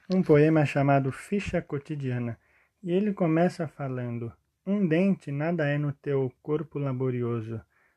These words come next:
mas na semana em que fores ao dentista, esquece a criação do mundo, Marx, Aristóteles e von Braun." Ou seja,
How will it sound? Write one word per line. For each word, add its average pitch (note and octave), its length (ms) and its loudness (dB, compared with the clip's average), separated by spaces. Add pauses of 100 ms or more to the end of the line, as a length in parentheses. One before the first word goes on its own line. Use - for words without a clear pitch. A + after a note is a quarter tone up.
(160)
mas A#2+ 180 -6
na C3+ 140 -4
semana C3+ 480 -4
em D#3+ 100 -4
que C#3 140 -12
fores C3+ 400 -2
ao C3 80 2
dentista, B2+ 640 -6
esquece D3 600 -6
a C3 80 -8
criação C#3+ 600 -8
do D3 120 -4
mundo, C3 400 -2
Marx, C3 760 -4
Aristóteles D#3+ 880 -6
e C#3 80 -2
von D3+ 260 -2
Braun." A2+ 320 -2 (1300)
Ou B3 160 6
seja, D3 420 2